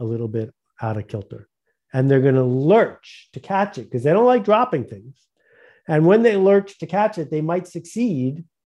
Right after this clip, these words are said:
but now they're totally out of position for the next one. And within ten seconds, the balls are gonna be on the ground. Because high-performing people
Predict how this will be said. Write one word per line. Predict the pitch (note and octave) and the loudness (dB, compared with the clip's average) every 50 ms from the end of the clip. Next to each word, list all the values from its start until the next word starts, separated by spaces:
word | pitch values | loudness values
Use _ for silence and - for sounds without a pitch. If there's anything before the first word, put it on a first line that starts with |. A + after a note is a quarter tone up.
| _ _ _ _ _ _ - | _ _ _ _ _ _ -14
but | A#2 A2 | -10 -8
now | A#2 B2+ C#3+ D3+ | -4 -4 -2 -2
they're | B2+ A2+ G2 - - | -4 -4 -8 -10 -16
totally | - - B2 C3 C#3 C#3 C#3+ C#3 C3+ C3 B2+ | -10 -4 0 0 0 0 2 2 2 2 2
out | B2 B2 A#2+ | 2 0 -2
of | A#2 - | -4 -6
position | - G#2+ G#2 A#2 A2 - - G#2 F#2+ | -8 -8 -6 -6 -8 -8 -10 -14 -14
for | - - G#2+ | -12 -12 -14
the | G2 F#2+ | -12 -12
next | F#2+ G2 F#2+ _ - _ | -14 -16 -16 _ -20 _
one. | A2 G#2+ A2+ _ _ _ _ _ _ _ _ _ _ _ _ _ _ _ _ _ _ - | -20 -20 -20 _ _ _ _ _ _ _ _ _ _ _ _ _ _ _ _ _ _ -4
And | C3+ C3 B2+ | 0 2 4
within | B2+ C3 C3 C3 D3+ E3 F3 E3+ E3 E3 E3+ - _ _ _ _ _ _ _ - | 4 4 4 6 6 4 6 4 2 0 -2 -10 _ _ _ _ _ _ _ -10
ten | - C#3 C#3 C3 C3 | -6 -6 -6 -6 -6
seconds, | B2+ - C3+ A#2 - - G2+ G2 G2+ G2 - _ _ _ _ | -4 -2 -2 -2 -4 -6 -12 -12 -14 -16 -18 _ _ _ _
the | - A2 | -10 -6
balls | G#2+ A2+ A2+ A2+ A2 G2+ | -4 -4 -4 -4 -4 -6
are | A2+ | -6
gonna | G#2 A2 G#2 | -8 -8 -8
be | G2 G#2 G2+ | -8 -10 -12
on | F#2+ F#2 F#2 | -12 -14 -16
the | F#2+ | -18
ground. | - - F2 E2 D#2+ _ _ _ _ _ _ _ _ _ _ _ _ _ _ _ - | -16 -18 -18 -18 -20 _ _ _ _ _ _ _ _ _ _ _ _ _ _ _ -2
Because | D3+ D3 A#2+ D#3 D3+ C#3 C3+ | 0 2 2 4 2 2 0
high-performing | - - D3 E3 F3 - G3+ E3+ - F#3+ F#3 F3 F3 E3+ E3+ | -2 -2 -2 0 0 0 -2 -2 0 0 0 2 0 0 0
people | E3+ D3+ - - C#3+ B2+ _ | -2 -6 -6 -6 -10 -10 _